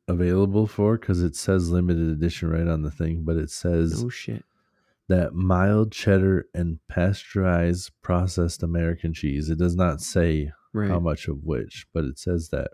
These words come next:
Speaker 1: right on the
Speaker 2: Okay.
Speaker 1: front. Yep.
Speaker 2: Still.
Speaker 1: And seven ounces equals,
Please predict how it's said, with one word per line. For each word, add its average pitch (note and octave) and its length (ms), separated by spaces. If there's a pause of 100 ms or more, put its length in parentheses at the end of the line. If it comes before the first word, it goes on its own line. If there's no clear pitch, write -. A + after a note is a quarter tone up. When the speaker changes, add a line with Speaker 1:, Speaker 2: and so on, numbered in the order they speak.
Speaker 1:
right E2+ 100
on A2+ 140
the E2+ 100
Speaker 2:
Okay. A2 100
Speaker 1:
front. - 240
Yep. E2+ 260 (580)
Speaker 2:
Still. C3+ 380
Speaker 1:
And G#2 120
seven C3+ 300
ounces A2+ 560 (200)
equals, F#2+ 560